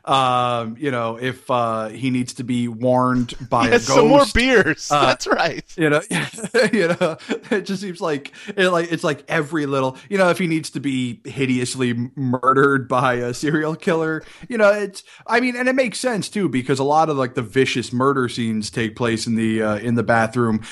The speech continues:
Speaker 1: which I imagine would have made, uh, cleanup much simpler for, uh, uh, for, for him.
Speaker 2: Mm-hmm. Mm, absolutely. And some fire scenes, which look particularly dangerous.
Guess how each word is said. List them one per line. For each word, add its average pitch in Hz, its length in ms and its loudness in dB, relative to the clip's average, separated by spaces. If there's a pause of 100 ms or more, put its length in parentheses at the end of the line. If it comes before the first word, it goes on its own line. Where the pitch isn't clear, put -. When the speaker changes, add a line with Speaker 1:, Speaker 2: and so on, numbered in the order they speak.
(120)
Speaker 1:
which 160 160 4
I 180 100 4
imagine 180 480 -2
would 139 140 -2
have 127 80 -6
made, 123 440 -6
uh, 120 240 -2
cleanup 139 560 -6
much 123 400 -6
simpler 104 480 -8
for, 104 440 -6
uh, 98 220 -8 (560)
uh, 90 320 -6
for, - 320 -8
for 101 180 -6
him. 90 320 -10 (160)
Speaker 2:
Mm-hmm. 170 480 -4
Mm, 101 60 -8
absolutely. 131 580 -6 (220)
And 143 160 -4
some 131 160 -10
fire 139 400 0
scenes, 110 440 -8
which 113 140 -8
look 123 140 -6
particularly 113 420 -8
dangerous. 156 560 0